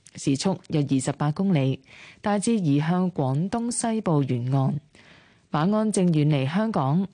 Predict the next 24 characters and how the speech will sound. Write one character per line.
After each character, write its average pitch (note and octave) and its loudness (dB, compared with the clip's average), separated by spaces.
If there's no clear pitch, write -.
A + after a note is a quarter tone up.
本 D#3+ 2
港 D3 0
風 F3 0
力 D#3 0
將 G3 -2
逐 E3 -2
漸 C#3 -2
減 B2+ -4
弱。 C#3+ 0
天 G#3 0
文 C#3+ 2
台 C#3+ 2
會 F#3+ 0
視 F#3 0
乎 D3 0
本 D#3 0
港 D#3 0
風 G3+ 0
力 E3+ 2
嘅 D3+ 0
減 C#3+ -4
弱 F3+ 0
程 C3+ 0
度， C#3 0